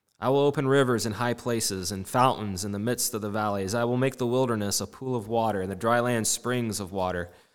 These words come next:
I will plant in the wilderness the cedar, the shittim tree, and the myrtle, and the oil tree. I will set in the desert the fir tree, and the pine, the box tree together, that they may see and know and consider and understand together that the hand of the Lord hath done this,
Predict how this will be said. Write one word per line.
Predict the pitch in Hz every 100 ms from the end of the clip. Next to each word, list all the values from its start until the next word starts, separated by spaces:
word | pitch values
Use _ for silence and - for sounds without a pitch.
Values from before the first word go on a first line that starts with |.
| _ _ _ _ -
I | 147
will | 151
plant | 151 147 139
in | 143
the | 127
wilderness | 135 139 135 139 -
the | 107
cedar, | - 139 135 139
the | 123
shittim | 107 139 135 131 131
tree, | - 131 135
and | 127
the | 104
myrtle, | 113 123 127 127
and | 107
the | 104
oil | 117 127
tree. | 123 117 120 123 120 - _ _ _ -
I | 135
will | 143
set | - 147 135
in |
the | 127
desert | 131 135 135
the | 113
fir | - 123 131
tree, | - 127 131
and | 135
the | 110
pine, | - 117 120 127 127
the | 101
box | 113 113 -
tree | - 117
together, | 113 104 107 113 120 - - _ _ _ _
that | 107
they | 147
may | 160 156
see | - - 156
and | 143 135
know | 135 143
and | 139
consider | 135 123 - 131 131
and |
understand | 120 131 127 135 131
together | 127 120 113 104
that | 101
the | 107
hand | 104 120 131
of | 120
the |
Lord | 120 120 110 104
hath | 101
done | 107 104
this, | 92 87 -